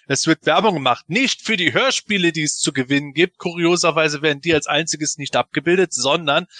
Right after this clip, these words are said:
für das damals brandneue Masters of the Universe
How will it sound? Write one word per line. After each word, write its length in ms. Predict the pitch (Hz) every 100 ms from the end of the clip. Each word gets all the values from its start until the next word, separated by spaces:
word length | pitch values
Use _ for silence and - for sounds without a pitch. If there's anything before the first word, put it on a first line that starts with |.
| - - -
für 180 | - 175
das 220 | 165 -
damals 460 | 165 156 156 147 -
brandneue 580 | 151 180 - 160 165
Masters 540 | 151 151 170 - 175 156
of 120 | 160 -
the 120 | 147
Universe 460 | 170 170 156 156